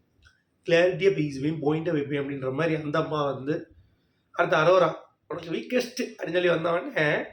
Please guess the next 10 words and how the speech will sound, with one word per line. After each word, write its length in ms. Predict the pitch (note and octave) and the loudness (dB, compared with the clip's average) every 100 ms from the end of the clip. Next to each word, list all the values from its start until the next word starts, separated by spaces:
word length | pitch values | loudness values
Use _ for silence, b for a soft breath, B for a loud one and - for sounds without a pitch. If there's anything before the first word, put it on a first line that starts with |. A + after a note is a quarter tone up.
| _ _ _ _ _ _ | _ _ _ _ _ _
இந்த 180 | F#3 F#3 | 0 0
சைடு 260 | F3+ G3+ F#3 | 4 4 4
வந்து 160 | F#3+ | 4
பார்த்தீங்கன்னா 340 | F3+ E3+ F#3 - | 4 4 -2 -2
துஷார் 360 | E3 F#3 F3+ E3 | 0 2 4 2
வந்து 180 | E3 E3 | 0 -6
ஹீ 160 | F#3+ F#3+ F#3+ F3 | -6 -8 -8 -6
ஹீ 100 | E3+ D#3+ - _ _ | -8 -10 -14 _ _
அப்படி 240 | - D#3+ | -4 -2
இழிக்கிறேன், 420 | E3 D#3+ D3+ E3 | -2 0 0 0